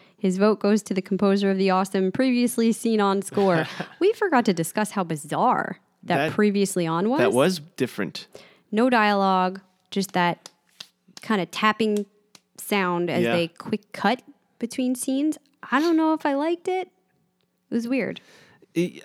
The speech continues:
Speaker 2: I don't know if I liked it either, but I liked it better than when they kind of spill the beans
Speaker 1: Yeah.
Speaker 2: on the Previously On. You're
Speaker 1: Agreed.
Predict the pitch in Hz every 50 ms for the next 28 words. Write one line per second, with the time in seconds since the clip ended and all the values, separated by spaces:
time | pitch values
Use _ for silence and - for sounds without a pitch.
0 | - - - 190 196 208 208 208 190 - 180 175 170 165 - 156 135 143 147 143
1 | 160 147 135 143 131 131 131 135 151 160 - 165 135 - 131 131 139 131 127 113
2 | 127 123 120 123 117 110 120 117 120 120 117 117 117 117 113 110 107 - - -
3 | - - 143 143 143 135 120 110 104 - - - - - 156 151 143 127 113 135
4 | 151 147 123 95 85 - - - 196 190 180 175 165 156 151 147 147 151 131 127
5 | 117 117 117 110 104 95 85 71 - - - 135 120 110 104 - 113 107 90 82
6 | - 104 113 117 113 147